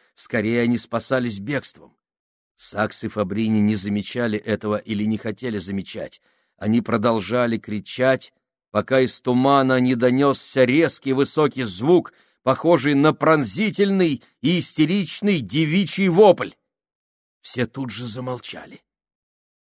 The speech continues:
Еще больше криков донеслось из тумана, теперь уже мужских, и в них звучал абсолютный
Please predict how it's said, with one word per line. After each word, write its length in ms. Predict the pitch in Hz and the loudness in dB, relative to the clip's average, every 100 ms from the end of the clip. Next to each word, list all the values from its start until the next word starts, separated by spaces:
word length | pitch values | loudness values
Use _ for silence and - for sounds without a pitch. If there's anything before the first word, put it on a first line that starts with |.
| _ - | _ -20
Еще 340 | - - 113 | -14 -6 -4
больше 380 | 110 110 - 104 | -2 -4 -6 -10
криков 420 | 113 120 120 107 | -4 -4 -2 -4
донеслось 560 | 110 117 - 131 120 - | -2 -2 -2 -2 -2 -6
из 200 | 127 - | -12 -6
тумана, 500 | 131 135 131 120 - _ _ - | -2 2 2 2 -2 _ _ -10
теперь 240 | 127 139 | -4 -2
уже 180 | 120 131 | 0 2
мужских, 720 | 131 123 - - 170 139 - _ _ | 0 -2 -8 -8 -4 -4 -6 _ _
и 100 | 127 | 0
в 80 | 131 | 2
них 240 | 143 175 110 | 4 2 2
звучал 560 | 123 151 - 170 170 | 0 0 4 6 8
абсолютный 1040 | 165 - - 165 165 190 208 - 208 214 | 6 2 0 4 6 6 6 2 2 2